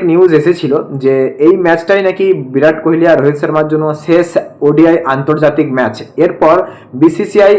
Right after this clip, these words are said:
অজিত আগরকর আর, আহ, গৌতম জিকে নিয়ে বিরাট কোহলি আর রোহিত শর্মার ভবিষ্যৎ ঠিক করবেন, তারা ওডিআই ম্যাচ, ওডিআই ক্রিকেট আর খেলবেন কিনা।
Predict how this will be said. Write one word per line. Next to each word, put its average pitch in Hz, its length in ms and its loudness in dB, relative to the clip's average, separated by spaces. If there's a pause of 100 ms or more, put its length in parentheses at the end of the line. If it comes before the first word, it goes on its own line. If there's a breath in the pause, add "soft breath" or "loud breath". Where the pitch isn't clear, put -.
(220)
অজিত 147 260 2 (200)
আগরকর 170 400 2 (220)
আর, 139 160 4
আহ, 135 320 4 (280)
গৌতম 156 360 2 (380)
জিকে 175 260 2 (100)
নিয়ে 147 180 0 (600 loud breath)
বিরাট 180 300 4
কোহলি 196 260 2
আর 175 120 2
রোহিত 156 220 4
শর্মার 175 260 0 (100)
ভবিষ্যৎ 180 360 2 (100)
ঠিক 185 220 -4
করবেন, 143 260 2 (320)
তারা 135 180 2 (160)
ওডিআই 175 300 4 (140)
ম্যাচ, 165 220 0 (220)
ওডিআই 165 320 4
ক্রিকেট 165 360 0
আর 160 60 2 (120)
খেলবেন 151 400 0
কিনা। 107 220 -4